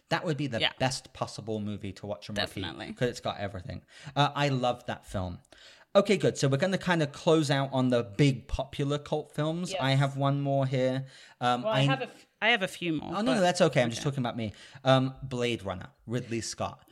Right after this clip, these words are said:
Speaker 2: Of
Speaker 1: So
Speaker 2: course.
Speaker 1: again, this is so fascinating. Blade Runner is now literally considered the best science fiction movie of all time.
Speaker 2: So
Speaker 1: or
Speaker 2: crazy.
Speaker 1: it's always in the top two to five
Speaker 2: Yep.
Speaker 1: list.
Speaker 2: Yep.
Speaker 1: Always.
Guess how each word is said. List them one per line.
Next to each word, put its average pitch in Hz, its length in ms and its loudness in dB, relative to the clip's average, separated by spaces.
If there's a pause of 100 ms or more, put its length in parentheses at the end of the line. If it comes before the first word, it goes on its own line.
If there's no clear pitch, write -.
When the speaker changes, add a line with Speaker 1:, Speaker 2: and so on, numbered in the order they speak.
Speaker 2:
Of - 80 -18
Speaker 1:
So 139 140 -2
Speaker 2:
course. 135 120 0
Speaker 1:
again, 185 240 -6
this 131 180 -6
is - 140 -10
so 156 280 -8
fascinating. 135 720 -8
Blade 147 360 -4
Runner 156 320 -8
is 131 220 -8
now 135 560 -6 (240)
literally 156 760 -6
considered 147 680 -8 (320)
the 117 380 0
best 147 480 -6
science 139 360 -2
fiction 139 440 -6
movie 123 260 -4
of 104 140 -6
all 147 180 -4
time. 143 380 -2
Speaker 2:
So - 440 0
Speaker 1:
or 123 300 6
Speaker 2:
crazy. 170 220 -8
Speaker 1:
it's 143 200 -2 (120)
always 151 480 2
in 120 80 0
the 113 100 -2
top - 360 -6
two 123 360 -2
to - 140 -10
five 170 360 0
Speaker 2:
Yep. - 20 -12
Speaker 1:
list. 101 320 -6 (240)
Speaker 2:
Yep. 143 220 4
Speaker 1:
Always. 135 300 -4